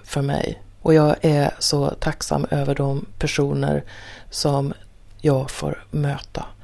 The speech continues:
De berättelser jag får höra, de samtal som jag får. Och min tanke är att det här ska vara ett uthålligt projekt. Så därför är jag glad om du vill berätta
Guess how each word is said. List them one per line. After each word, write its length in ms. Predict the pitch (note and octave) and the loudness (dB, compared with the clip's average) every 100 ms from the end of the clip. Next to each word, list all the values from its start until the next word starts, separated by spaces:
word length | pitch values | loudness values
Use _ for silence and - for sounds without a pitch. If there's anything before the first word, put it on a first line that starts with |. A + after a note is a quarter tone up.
| - - - | -20 -16 0
De 180 | D3 C#3+ | 2 4
berättelser 720 | D3+ E3 - - D3+ - D#3 | 4 4 2 4 4 4 4
jag 280 | D3+ D3+ D3 | 4 0 -2
får 380 | - D3+ D3+ - | -4 -2 -2 -6
höra, 560 | - D#3 C#3+ C#3 C#3 D3 - - - - - - - - - - | -4 -2 0 -2 -4 -6 -12 -20 -20 -20 -20 -20 -18 -18 -18 -6
de 160 | D3+ D3 | 0 2
samtal 760 | - D3 C3 - - D3 - - - | 2 0 -2 -6 -10 -8 -10 -14 -12
som 400 | - C#3 C3+ C#3 - - - - | -8 -6 -8 -10 -16 -20 -20 -8
jag 180 | C#3 - | -6 -6
får. 400 | - - D#3 - - - - - - - - - - | -10 -12 -18 -16 -18 -18 -20 -20 -20 -20 -20 -20 -4
Och 80 | E3+ | 6
min 180 | G3 G#3+ | 6 6
tanke 400 | G3+ E3+ - - | 4 4 2 -4
är 260 | C#3 C3+ C3+ | -2 -4 -2
att 180 | D#3 - | -4 -2
det 60 | |
här 140 | C3+ C3 | -2 -2
ska 180 | - C#3 | -2 -2
vara 220 | C3 C3+ | -2 -2
ett 180 | C3+ - | -2 0
uthålligt 760 | E3+ C3+ - C3+ C3+ C3 - | 0 0 -2 -2 -2 -6 -8
projekt. 680 | - C#3+ - - - - - - - - | -6 -2 -2 -2 -10 -12 -12 -12 -18 -14
Så 220 | - E3+ | -4 0
därför 600 | D3 E3 E3+ - E3+ D#3 - - | 2 4 4 0 -2 -4 -6 -6
är 100 | D3 | -4
jag 120 | D3 | -2
glad 300 | G#3 A3 - | 0 0 -2
om 120 | D3 | -2
du 280 | D#3+ D#3+ D#3 - - - - - | 0 0 -2 -8 -20 -20 -16 -4
vill 220 | E3 - | -4 -2
berätta 500 | D#3 D#3+ - - - | 0 4 2 2 -8